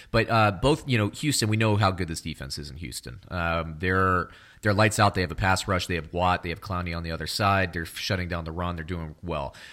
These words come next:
Well, Cleveland is generating turnovers. Um, Watson is somebody who can turn the ball over, uh, at quarterback for Houston. Um, I believe Cleveland can shut down Lamar Miller.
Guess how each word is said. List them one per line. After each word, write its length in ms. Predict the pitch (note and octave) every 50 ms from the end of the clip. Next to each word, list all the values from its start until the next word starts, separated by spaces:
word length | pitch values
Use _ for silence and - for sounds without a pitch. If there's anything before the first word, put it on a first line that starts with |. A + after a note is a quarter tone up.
| - - -
Well, 100 | A#2 A2+
Cleveland 460 | - - - D#3 F#3 F#3+ G3 F3 C#3
is 80 | B2
generating 500 | A2 A#2 A2+ A2 G#2+ G#2 G2+ G2 F#2 F2+
turnovers. 720 | E2+ - - F#2+ F2+ E2 D#2 C#2 - G1+ G1+ - - - - - - _ -
Um, 420 | G2+ G#2+ G#2 G2+ G2+ G2+ G2 F#2 E2
Watson 680 | F#2+ G#2 A2 A#2+ B2+ - - D3 C#3 C3 B2 A#2+ A#2+ A#2 - - - - - _ _
is 720 | - - G#2 G#2 G#2 G#2 G#2 G#2 G#2 G2+ G2+ G2 F#2+ F2+ -
somebody 380 | - - C3 B2 A#2+ A#2+ A#2+
who 120 | A2+ C3 B2
can 400 | - - C3 A#2 A#2 B2 C3 B2 - _
turn 160 | - - C3 B2
the 80 | A#2+
ball 240 | A#2 A#2+ A2+ G#2+ G#2
over, 340 | G2 G2 F2 G2+ G#2+ B2 A#2+ -
uh, 220 | - G#2 F#2+ F#2 -
at 100 | - G#2 -
quarterback 500 | - G#2 G2 F2 F2+ F2+ F2+ F#2 F#2+ -
for 100 | - F#2+
Houston. 540 | - F#2+ F2 E2+ - - F2+ F2+ F#2 G#2+ - - - - - - -
Um, 260 | G2 G2 F#2+ F#2 F2
I 120 | - G#2 G2
believe 340 | F#2+ G2 G2+ A2 A#2+ A#2+ -
Cleveland 400 | - B2 A#2 A#2+ G#2+ A#2 A2 -
can 100 | A#2 G2+
shut 280 | - - A#2 G#2 -
down 180 | - G#2 G#2 G2
Lamar 240 | G2 F#2+ F#2 F#2+ F#2+
Miller. 400 | F#2 F2+ E2+ D#2+ D#2+ E2 E2